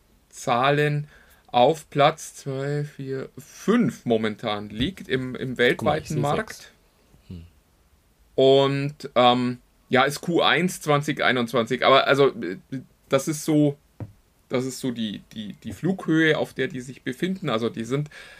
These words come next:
Speaker 1: im, im internationalen Geschäft wirklich einer der großen Player. Die sind hier in Deutschland noch, äh, relativ unbekannt. Ähm, wo kommt die Nummer zwei her? Die Nummer zwei, äh, kommt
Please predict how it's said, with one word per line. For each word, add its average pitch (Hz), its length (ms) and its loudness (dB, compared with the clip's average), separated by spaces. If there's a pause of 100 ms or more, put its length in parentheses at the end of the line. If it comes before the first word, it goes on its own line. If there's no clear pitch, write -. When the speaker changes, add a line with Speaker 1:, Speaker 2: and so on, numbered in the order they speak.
(360)
Speaker 1:
im, 131 300 -4
im 123 260 -6
internationalen 135 720 0
Geschäft 117 340 -4
wirklich 123 380 -6
einer 135 300 2
der 110 180 4
großen 175 640 0
Player. 196 460 0 (360)
Die 131 80 -2
sind 143 320 -6
hier 156 300 -2
in 131 180 -6
Deutschland 170 800 -2
noch, 139 320 -8
äh, 123 60 -6
relativ 147 680 -2
unbekannt. 185 680 -6 (1160)
Ähm, 135 300 4
wo 147 160 0
kommt 180 260 2
die 175 80 -2
Nummer 151 300 2
zwei 117 360 0
her? 208 420 4 (1000)
Die 117 80 -2
Nummer 123 300 0
zwei, 127 560 -4
äh, - 140 -4 (120)
kommt - 420 0